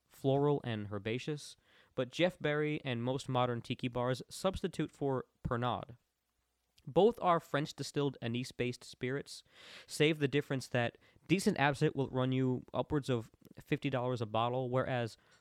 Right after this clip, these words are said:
Pernod lives around the thirty dollar range. If you're an absinthe drinker, go ahead and splurge, but for our purposes, it's unnecessary. And I tend to be a cocktail purist otherwise. Next, you will need some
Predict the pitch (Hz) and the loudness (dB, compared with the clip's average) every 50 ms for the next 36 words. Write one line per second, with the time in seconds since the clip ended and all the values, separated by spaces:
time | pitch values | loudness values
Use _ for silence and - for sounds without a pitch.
0 | _ - - 143 143 165 175 180 175 151 135 143 151 143 131 139 131 135 131 131 | _ -2 0 2 4 6 6 6 4 4 4 2 2 2 2 2 2 2 2 2
1 | 127 117 113 - 117 113 113 110 110 101 98 101 98 - - 50 50 - - - | 2 0 -2 -2 -2 -2 -2 -2 -2 -2 -2 -2 -2 -4 -6 -6 -8 -8 -10 -12
2 | - - - - _ _ _ _ _ _ _ _ _ - - _ _ - 147 - | -16 -18 -18 -20 _ _ _ _ _ _ _ _ _ -20 -20 _ _ -8 -6 0
3 | 175 196 202 196 - - 160 185 175 - - 190 156 - - _ - - 131 175 | 2 4 4 4 4 2 0 0 -2 -2 -2 -2 -2 -4 -6 _ -4 -2 0 0
4 | 196 - - 113 107 110 - - - - - - 160 185 185 190 202 180 170 160 | 0 0 -2 -4 -4 -4 -8 -12 -18 -10 -6 -2 0 2 2 2 2 2 0 -2
5 | - - - 180 190 160 - - - - - 123 117 - _ _ - 139 - - | -4 -6 -4 -4 -2 -2 -4 -6 -10 -4 -2 0 0 -2 _ _ -8 -4 0 2
6 | 165 180 170 - 147 139 - 131 - - 127 120 113 113 110 - - - - 113 | 2 2 2 0 -2 -2 -2 -4 -4 -2 -2 -2 -2 -4 -6 -6 -8 -6 -4 -2
7 | 113 110 92 - - 113 - - - - - - _ _ _ _ _ _ _ _ | -2 -2 -2 -4 -6 -8 -8 -8 -8 -8 -12 -14 _ _ _ _ _ _ _ _
8 | _ _ _ _ _ _ _ _ _ _ - - _ - 135 139 185 208 - 196 | _ _ _ _ _ _ _ _ _ _ -20 -20 _ -2 0 2 2 2 2 2
9 | 185 175 147 151 139 143 135 131 117 113 - 120 120 120 - - 110 98 95 - | 2 4 2 2 2 4 4 4 4 2 0 -2 -2 -2 -2 -2 -2 -2 -2 -4
10 | - - 127 117 104 98 - - - 123 107 104 95 92 - - - - - - | -4 -4 -2 -2 -2 -4 -8 -8 -8 -8 -6 -6 -6 -6 -6 -8 -10 -14 -18 -20
11 | - _ _ _ _ _ _ _ _ _ _ _ _ _ _ _ _ _ _ _ | -20 _ _ _ _ _ _ _ _ _ _ _ _ _ _ _ _ _ _ _
12 | - 120 135 190 202 - - 208 214 202 185 165 160 156 151 - - - 143 131 | -4 0 0 0 0 0 0 2 4 4 6 6 6 4 2 2 2 2 4 4
13 | 127 123 | 4 2